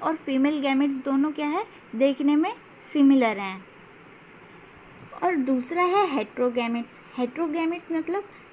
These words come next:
जिसमें मेल और फीमेल गैमेट्स दोनों morphologically हम, मतलब हम वो अलग-अलग हमको देख, हम देख सकते हैं उनको। मेल और फीमेल गैमेट आसानी से differentiate किए जा सकते हैं कि कौन सा male gamete है, कौन सा female gamete है, दोनों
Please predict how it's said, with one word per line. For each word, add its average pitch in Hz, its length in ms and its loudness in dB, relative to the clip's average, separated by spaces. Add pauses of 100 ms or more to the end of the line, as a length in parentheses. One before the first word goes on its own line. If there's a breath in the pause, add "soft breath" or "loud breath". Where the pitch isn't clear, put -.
जिसमें 285 340 -2
मेल 262 320 4
और 339 240 -2
फीमेल 285 520 0
गैमेट्स 277 340 0
दोनों 262 420 2
morphologically 277 960 2
हम, 311 280 2
मतलब 254 340 2
हम 285 180 6
वो 254 120 0
अलग-अलग 302 640 2
हमको 294 240 4
देख, 262 300 0 (200)
हम 277 200 6
देख 269 200 4
सकते 220 320 -4
हैं 208 60 -6
उनको। 208 220 -8
मेल 247 280 0
और 302 180 0
फीमेल 277 440 0
गैमेट 262 480 0
आसानी 247 460 0
से 330 140 -4
differentiate 262 720 -2
किए 254 320 -2
जा 214 220 -2
सकते 220 320 -8
हैं 269 80 -6
कि 294 120 -6
कौन 247 260 -4
सा 262 140 -4
male 240 240 -2
gamete 240 300 -4
है, 294 100 -6
कौन 247 220 -4
सा 294 120 -6
female 285 420 -2
gamete 220 300 -8
है, 226 80 -8
दोनों 247 320 -2